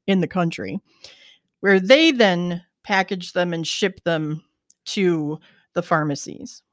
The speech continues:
And they have a responsibility, the distributors,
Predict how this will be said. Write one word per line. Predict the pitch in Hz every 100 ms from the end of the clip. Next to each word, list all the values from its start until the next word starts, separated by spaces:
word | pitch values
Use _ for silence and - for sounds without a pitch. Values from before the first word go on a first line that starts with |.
| _ _ _ _ _ _ _ _ -
And | 180 170 170 - - _ - - _ -
they | 185 254 330
have | 320 240
a |
responsibility, | 220 202 - 202 196 185 185 180 175
the | 170
distributors, | 165 160 - 311 294 220 170 160 - -